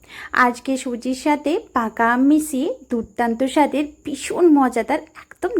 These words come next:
নতুন রেসিপি বানিয়ে নিচ্ছি। এটা ব্রেকফাস্ট, ডিনার বা লাঞ্চ হিসেবেও খেতে পারেন বা বাচ্চাদের টিফিনের জন্য ঝটপট বানিয়ে দিতে পারবেন, সবার খুব পছন্দের হবে। সুজি আর পাকা আম দিয়ে তো অনেক রেসিপি বানিয়ে খেয়েছেন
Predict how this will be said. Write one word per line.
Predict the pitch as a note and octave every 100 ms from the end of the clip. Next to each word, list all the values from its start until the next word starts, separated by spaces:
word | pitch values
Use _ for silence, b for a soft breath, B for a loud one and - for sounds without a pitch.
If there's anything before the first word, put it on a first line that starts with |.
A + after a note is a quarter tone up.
| A3
নতুন | A3+ B3 A#3 A3
রেসিপি | G#3 - G#3 G#3+
বানিয়ে | G3+ G3+ G3
নিচ্ছি। | G#3 - - - _ _ _ B B B B B E4
এটা | F4 D4+
ব্রেকফাস্ট, | E4 D#4+ F4 E4+ E4+
ডিনার | D4 D#4+ B4+ C4+
বা | A#3+ A3+
লাঞ্চ | G#3+ A3+
হিসেবেও | A3+ A3+ A#3+ B3
খেতে | D4 D4 D4
পারেন | C4+ E4+ F4+
বা | C4 A3+
বাচ্চাদের | G#3 G#3+ - G3
টিফিনের | A#3 D4 D#4 D#4
জন্য | C4+ C#4+ C5+ -
ঝটপট | C4 - G#3 F#3 G#3
বানিয়ে | G3+ G3+ G3
দিতে | G#3 A2 -
পারবেন, | - - - - B B -
সবার | - B3 G#3+ F#4 -
খুব | F4+ C#4+ -
পছন্দের | G3+ - G3+ G3+ A3
হবে। | F#3+ F#3 - _ _ _ b b b b _ - -
সুজি | D#4 D#4 F4 F4+
আর | F4
পাকা | F4 F4 F4
আম | F4+ F4+
দিয়ে | F4+ E4 F#4
তো | - - D#4
অনেক | D#4+ D4+ D4
রেসিপি | D4 D4 C#4 C#4
বানিয়ে | C4 C4+ C4 B3+
খেয়েছেন | A#3+ A#3 C#4+